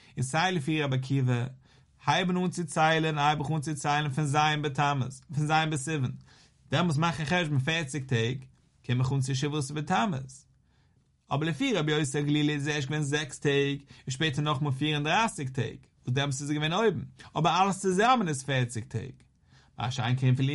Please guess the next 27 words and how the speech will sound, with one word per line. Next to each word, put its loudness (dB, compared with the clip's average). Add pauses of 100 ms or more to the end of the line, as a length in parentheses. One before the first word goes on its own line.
(200)
פאר 0
רבי -2
עקיבא, 0 (400)
איז -2
דער -2
טאג 0
געווען 0
פערציק -4
טאג 2
אין 0
הימל, 0
אין 0
דער 6
זעקס 0
טאג -2
אחרונה, -2
דאס -2
האט -6
ער -2
נישט -6
געהאט. 0 (720)
איז -16
פון -6
דעם, 0
זאגט -2
די 2
גמרא, 2